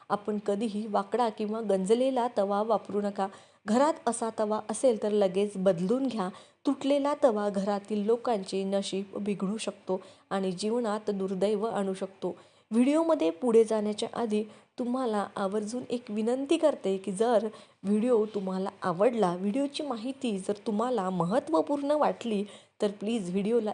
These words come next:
एक लाईक नक्की करा. रात्री गॅसवर तवा ठेवू नका. रात्री स्वयंपाकघरातील कामं संपवून तुम्ही गॅसवर तवा तसाच ठेवला, तर ते तुमच्यासाठी खूप हानिकारक ठरू शकतं. असे करणे माता अन्नपूर्णेचा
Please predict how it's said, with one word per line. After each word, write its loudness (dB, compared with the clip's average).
एक 0
लाईक -4
नक्की -4
करा. -4
रात्री 4
गॅसवर 2
तवा -2
ठेवू 2
नका. -2
रात्री -2
स्वयंपाकघरातील -2
कामं 0
संपवून -2
तुम्ही 0
गॅसवर 2
तवा 4
तसाच -2
ठेवला, 0
तर 0
ते 0
तुमच्यासाठी -4
खूप 0
हानिकारक 2
ठरू 0
शकतं. -4
असे 2
करणे -2
माता -2
अन्नपूर्णेचा -2